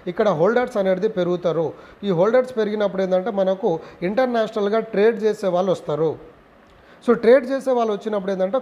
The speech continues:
coin value ఆటోమేటిక్‌గా పెరుగుతుంది. ఇప్పుడు already మనకు పెరుగుతుంది చూడండి. So ఇక్కడ వీళ్ళు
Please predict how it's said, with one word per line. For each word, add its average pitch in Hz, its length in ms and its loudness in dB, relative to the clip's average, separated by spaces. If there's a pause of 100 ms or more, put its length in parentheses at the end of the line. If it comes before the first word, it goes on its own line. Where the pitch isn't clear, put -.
coin 233 340 2
value 214 220 2 (140)
ఆటోమేటిక్‌గా 180 580 -2
పెరుగుతుంది. 160 340 -4
ఇప్పుడు 160 160 -2
already 196 300 -2
మనకు 185 240 -2
పెరుగుతుంది 170 380 -2
చూడండి. 147 240 -2 (280)
So 196 100 -2
ఇక్కడ 208 220 0
వీళ్ళు 196 180 2